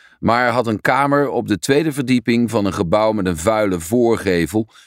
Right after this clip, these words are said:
negen minuten heuvelopwaarts vanuit het stadscentrum. Hij kreeg zijn sleutel en betaalde contant voor één nacht. Hij droeg zijn kleine koffer naar de kamer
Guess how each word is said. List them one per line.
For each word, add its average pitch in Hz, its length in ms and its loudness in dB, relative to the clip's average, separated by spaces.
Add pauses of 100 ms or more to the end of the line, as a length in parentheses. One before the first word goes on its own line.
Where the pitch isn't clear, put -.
(220)
negen 120 460 0
minuten 117 520 2
heuvelopwaarts 107 1000 0
vanuit 82 340 0
het 85 100 -6
stadscentrum. 58 840 -4 (1400)
Hij 117 180 0
kreeg 160 240 2
zijn 135 140 0
sleutel 147 600 2
en 123 100 0
betaalde 120 520 0
contant 123 540 0
voor 113 180 0
één 139 300 2
nacht. 80 360 -4 (1120)
Hij 101 140 0
droeg 117 280 0
zijn 101 220 0
kleine 117 400 0
koffer 113 320 0
naar 82 160 2
de 87 120 -2
kamer 123 500 0